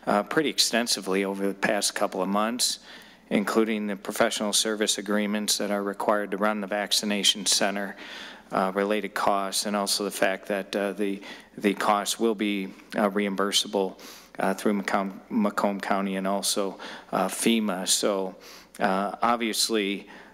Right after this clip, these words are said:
uh, this is a very prudent investment considering,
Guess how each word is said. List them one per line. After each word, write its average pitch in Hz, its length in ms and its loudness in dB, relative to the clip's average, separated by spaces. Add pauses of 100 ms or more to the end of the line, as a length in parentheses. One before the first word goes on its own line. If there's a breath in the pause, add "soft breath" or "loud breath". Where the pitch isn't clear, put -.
uh, 104 200 4
this 113 220 0
is 101 140 -2
a 101 60 -2
very 101 260 2
prudent 107 600 0
investment 110 760 2
considering, 104 720 0